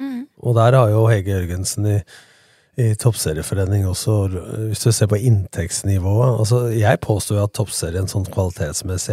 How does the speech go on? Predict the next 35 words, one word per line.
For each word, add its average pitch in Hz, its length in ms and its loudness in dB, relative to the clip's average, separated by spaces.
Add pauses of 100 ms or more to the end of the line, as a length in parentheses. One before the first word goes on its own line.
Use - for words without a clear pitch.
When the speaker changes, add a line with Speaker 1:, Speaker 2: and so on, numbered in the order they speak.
Speaker 2:
er 92 40 -4
dårligere 82 460 -4
enn 82 100 -10
på 101 160 -6
flere 92 300 -4
år, 127 100 2
for 127 120 -2
det 113 100 4
er 98 60 4
jo 98 60 2
fleste - 340 -2
av 98 120 0
de 92 80 -2
beste 90 320 -4
spillere 92 300 -4
spiller 90 320 -2
jo 92 80 0
utenlands. - 440 -4 (580)
Men 113 160 2
at 107 140 2
det 104 260 2
er, - 40 0
eh, 98 320 0
oppmerksomheten 98 960 -2
rundt 98 180 0
serien 95 460 -2
og, 92 360 -2
og, 95 680 -4 (540)
eh, 101 140 0 (280)
kronene, 110 560 2 (1160)
inntektene 107 720 0
rundt 107 220 2
det, 156 160 2 (300)
er 113 200 0
jo 101 100 0